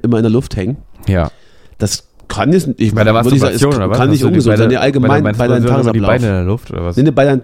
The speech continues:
Speaker 1: bei dein, bei deinem ganz normalen Tagesablauf.
Speaker 2: Ach so, ja.
Speaker 1: Das kann ja nicht schlecht sein, wenn, wenn die Beine so entlastet sind und einfach unter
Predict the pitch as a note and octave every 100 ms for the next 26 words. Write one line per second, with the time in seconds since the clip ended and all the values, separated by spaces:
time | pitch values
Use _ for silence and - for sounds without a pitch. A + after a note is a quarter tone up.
0 | - - C3 B2+ G2 G#2 B2 B2 C#3 C#3+
1 | B2+ A#2 A#2 A2 G2+ B1+ - G#2 F2+ E2+
2 | F2 E2 - - - - - F#2+ C3+ D#3
3 | D#3 C#3+ E3+ - G#2+ E2 G#2 G#2+ A2 G#2+
4 | G#2+ C3 B2 A2 G#2+ A#2 - C3+ C3 G#2+
5 | A2+ A2+ - - - - - B2 C3+ C3
6 | B2 B2